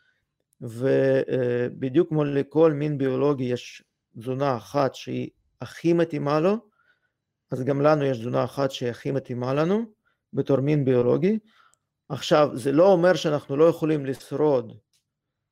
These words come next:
בצורה טובה כזו או אחרת על תזונה שהיא לא הכי אופטימלית לנו, כי זה מה שאנחנו עושים בכמה מאות שנים האחרונות, לפחות, או אפילו אלפי שנים האחרונות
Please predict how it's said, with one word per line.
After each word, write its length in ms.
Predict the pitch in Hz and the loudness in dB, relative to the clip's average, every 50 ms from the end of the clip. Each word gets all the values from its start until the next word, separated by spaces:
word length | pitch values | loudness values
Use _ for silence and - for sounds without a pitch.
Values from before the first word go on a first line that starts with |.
| _ _ _ _ _ _ _ - 139 | _ _ _ _ _ _ _ -14 -8
בצורה 360 | 131 139 - - 139 139 151 | -8 -8 -6 -4 0 0 0
טובה 540 | 143 - - 135 123 117 131 156 160 143 127 123 - | 0 0 -4 -6 -4 0 2 2 2 2 0 -4 -8
כזו 360 | - 131 117 110 143 151 143 | -10 -8 -4 -2 0 2 2
או 40 | 135 | 2
אחרת 440 | 135 - - 147 156 147 127 - - | 0 -2 -2 -2 0 0 0 -2 -4
על 100 | 131 120 | -12 -12
תזונה 320 | 107 123 123 131 147 147 | -12 -12 -8 -6 -6 -6
שהיא 300 | 131 - 135 131 127 120 | -6 -8 -10 -10 -8 -6
לא 260 | 123 127 143 151 147 | -2 0 0 2 2
הכי 280 | 127 - - - 139 143 | 0 -2 -8 -6 -4 -4
אופטימלית 600 | 139 139 - - 127 120 117 120 120 123 120 123 | -4 -4 -4 -10 -10 -8 -6 -6 -6 -6 -6 -6
לנו, 340 | 127 127 139 151 170 208 196 _ _ _ _ _ _ _ _ _ _ _ | -6 -6 -4 -4 -6 -8 -8 _ _ _ _ _ _ _ _ _ _ _
כי 60 | - | -6
זה 140 | 127 127 170 | 0 2 2
מה 100 | 170 160 | 4 2
שאנחנו 320 | - - 151 139 - - 143 | 0 0 -4 -4 -4 -4 -6
עושים 340 | 131 - - 170 160 147 | -6 -2 0 0 0 2
בכמה 1300 | 123 135 131 127 127 131 127 127 123 127 - - _ _ _ _ _ _ _ _ _ - 143 143 143 139 | 4 4 4 4 4 2 0 -2 -4 -6 -8 -12 _ _ _ _ _ _ _ _ _ -4 -2 -2 -2 -2
מאות 220 | 131 131 139 131 | -2 -2 -4 -4
שנים 320 | - - 139 139 143 139 | -4 -6 -6 -6 -4 -4
האחרונות, 580 | 131 120 - - 131 123 127 135 156 175 _ _ _ _ _ _ _ _ _ - | -6 -6 -8 -10 -12 -8 -6 -6 -6 -6 _ _ _ _ _ _ _ _ _ -12
לפחות, 600 | 123 120 - 127 - - - 147 165 - - - | -10 -8 -6 -8 -6 -2 -2 -2 -2 -4 -8 -12
או 60 | 123 | -12
אפילו 240 | - - 135 135 135 | -8 -6 -6 -6 -6
אלפי 220 | 135 - - 143 | -6 -6 -8 -8
שנים 300 | - - 151 160 165 160 | -6 -6 -6 -6 -4 -6
האחרונות 420 | 160 151 - 170 170 180 208 226 | -6 -8 -8 -8 -8 -6 -8 -8